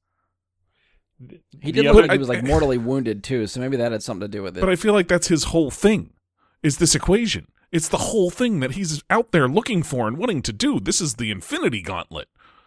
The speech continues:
Speaker 3: You
Speaker 1: Yeah.
Speaker 3: know what I mean? Like, this is his Infinity Gauntlet, and he forgot where it was? I feel
Speaker 1: I mean,
Speaker 3: like he
Speaker 1: just,
Speaker 3: would
Speaker 1: just,
Speaker 3: remember.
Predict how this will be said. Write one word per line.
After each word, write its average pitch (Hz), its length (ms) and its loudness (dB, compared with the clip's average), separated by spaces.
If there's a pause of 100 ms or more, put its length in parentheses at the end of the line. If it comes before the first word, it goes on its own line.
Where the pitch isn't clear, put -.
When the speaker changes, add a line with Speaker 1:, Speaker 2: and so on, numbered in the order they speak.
(140)
Speaker 3:
You - 100 -6
Speaker 1:
Yeah. 120 80 2
Speaker 3:
know 131 80 4
what 127 80 0
I - 20 -2
mean? 139 200 -2
Like, 113 200 -2
this 190 160 2
is 135 160 -4
his 190 260 2
Infinity 196 480 -2
Gauntlet, 90 480 -6 (480)
and 98 80 -8
he 104 120 -14
forgot - 540 -6
where 113 200 0
it - 120 -8
was? 101 520 -4 (1800)
I 123 80 2
feel 196 180 2
Speaker 1:
I - 20 6
mean, 220 60 8
Speaker 3:
like 180 100 2
he 175 80 2
Speaker 1:
just, 202 100 4
Speaker 3:
would 185 140 8
Speaker 1:
just, 160 120 4
Speaker 3:
remember. 156 680 2